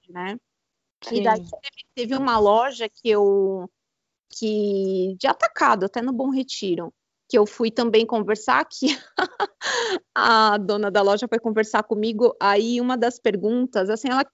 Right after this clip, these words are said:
Speaker 1: fez um interrogatório como se eu fo-, ia fazer uma prestação de serviço pra ela, não tava fazendo uma entrevista pra trabalhar,
Speaker 2: Trabalho.
Speaker 1: né? Então, é, eu só fui, eu fui lá pra conhecer a marca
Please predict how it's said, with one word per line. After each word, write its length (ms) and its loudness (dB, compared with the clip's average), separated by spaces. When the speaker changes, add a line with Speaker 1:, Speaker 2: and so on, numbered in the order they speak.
Speaker 1:
fez 180 2
um 100 0
interrogatório 880 2
como 300 -4
se 200 -6
eu 80 0
fo-, 200 -8
ia 260 0
fazer 220 -2
uma 140 -2
prestação 520 -2
de 80 -8
serviço 400 0
pra 160 0
ela, 160 2
não 220 -6
tava 240 -4
fazendo 340 0
uma 140 2
entrevista 640 0
pra 340 2
trabalhar, 360 4
Speaker 2:
Trabalho. 420 2
Speaker 1:
né? 280 -2
Então, 480 -2
é, 120 2
eu 80 2
só 140 0
fui, 280 0
eu 140 2
fui 180 -4
lá 160 4
pra 140 -2
conhecer 540 -2
a 120 0
marca 680 0